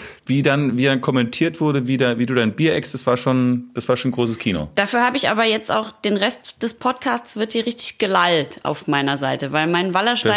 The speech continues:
Speaker 1: Das
Speaker 2: ist schon längst leer. Ich musste mich eben richtig zusammenreißen, weil es war so schön, euch zuzuhören. Und ich hätte
Speaker 1: Ja.
Speaker 2: so gerne mein Bier aufgemacht, mein nächstes.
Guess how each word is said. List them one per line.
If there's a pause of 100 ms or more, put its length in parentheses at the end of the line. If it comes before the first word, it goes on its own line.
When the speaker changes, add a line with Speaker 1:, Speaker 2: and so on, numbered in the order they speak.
Speaker 1:
Das
Speaker 2:
ist
schon
längst
leer. (180)
Ich
musste
mich
eben (120)
richtig
zusammenreißen,
weil
es
war
so
schön,
euch
zuzuhören. (400)
Und
ich
hätte
Speaker 1:
Ja.
Speaker 2:
so
gerne
mein
Bier
aufgemacht,
mein
nächstes.